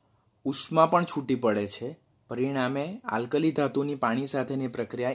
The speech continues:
એ સ્ટ્રોંગલી કેવી છે? એક્ઝોથર્મિક રિએક્શન છે, ઉષ્માક્ષેપક પ્રક્રિયા છે. આ તમને યાદ નથી આવતું. તો સમૂહ એકની આલ્કલી ધાતુ તત્વો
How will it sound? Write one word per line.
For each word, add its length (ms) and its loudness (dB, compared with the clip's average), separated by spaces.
એ 120 -4
સ્ટ્રોંગલી 460 0
કેવી 280 0
છે? 240 -6
એક્ઝોથર્મિક 720 2
રિએક્શન 400 -4
છે, 100 -6
ઉષ્માક્ષેપક 800 2
પ્રક્રિયા 380 -2
છે. 160 -4
આ 220 -2
તમને 320 -2
યાદ 240 -2
નથી 280 -4
આવતું. 480 -12
તો 380 12
સમૂહ 400 -2
એકની 440 4
આલ્કલી 440 6
ધાતુ 380 0
તત્વો 600 -4